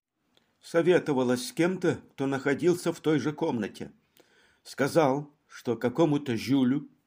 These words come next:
который наверняка принадлежит к их банде, не терпится".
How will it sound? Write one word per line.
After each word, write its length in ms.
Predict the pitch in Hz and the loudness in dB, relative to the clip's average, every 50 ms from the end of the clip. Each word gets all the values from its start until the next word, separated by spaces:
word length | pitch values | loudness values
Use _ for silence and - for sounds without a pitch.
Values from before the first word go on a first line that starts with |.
| _ _ _ | _ _ _
который 420 | - 113 - - 139 147 143 135 | -12 -8 -4 -2 0 0 0 0
наверняка 580 | 131 127 127 127 127 135 135 131 131 175 180 - | -2 0 0 0 -2 -2 -4 -2 -2 -2 -2 -2
принадлежит 920 | - - 123 127 120 123 131 - 107 131 123 117 131 131 - - - - | -2 -2 -2 -2 0 -2 -2 -2 -2 -4 -2 -2 -4 -4 -4 -10 -18 -6
к 80 | - | -4
их 180 | 131 113 - 104 | -4 -4 -2 -4
банде, 520 | 113 107 98 98 95 104 113 139 139 - - _ _ _ _ _ _ _ _ _ _ | -4 -2 -2 -2 -2 -4 -6 -6 -8 -10 -16 _ _ _ _ _ _ _ _ _ _
не 180 | - 90 101 - | -6 -2 -2 -2
терпится". 720 | - - 147 139 131 - - 110 - - - - 110 110 | 0 0 0 0 0 -2 -6 -10 -10 -10 -12 -12 -12 -12